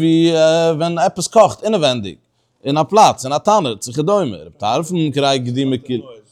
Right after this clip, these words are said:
macht a Neues, Toch, Toch, is Reb Tarfon Karai, die Mekilles. Was meint Mekilles? Meke-, Me-, Mekilles meint als umgepanzert, ja?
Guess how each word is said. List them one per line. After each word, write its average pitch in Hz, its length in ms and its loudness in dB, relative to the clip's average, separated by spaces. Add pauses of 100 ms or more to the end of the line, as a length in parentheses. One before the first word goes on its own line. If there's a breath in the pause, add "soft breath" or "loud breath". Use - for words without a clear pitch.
macht 110 260 -10
a 135 60 -2
Neues, 170 320 2
Toch, 110 240 -8
Toch, 156 300 -4 (540 soft breath)
is 123 500 0
Reb 117 140 -8
Tarfon 139 360 0
Karai, 117 300 -8
die 107 220 -8
Mekilles. 104 640 -8
Was 127 120 -12
meint 143 160 -8
Mekilles? 113 320 -12
Meke-, 120 260 -8
Me-, 131 260 -6 (240)
Mekilles 135 320 -6
meint 151 200 -6
als 143 140 -6
umgepanzert, 120 840 -6
ja? 131 300 -2